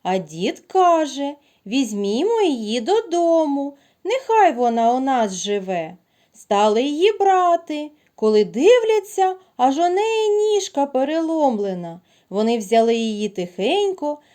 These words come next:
принесли додому, зробили їй гніздечко,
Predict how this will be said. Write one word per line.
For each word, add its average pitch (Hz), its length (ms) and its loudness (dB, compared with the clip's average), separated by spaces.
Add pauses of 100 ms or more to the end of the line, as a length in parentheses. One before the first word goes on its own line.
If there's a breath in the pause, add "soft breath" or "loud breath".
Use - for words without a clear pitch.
(120)
принесли 370 480 0
додому, 311 920 -2 (100)
зробили 370 540 0
їй 196 220 -4
гніздечко, 254 1080 -4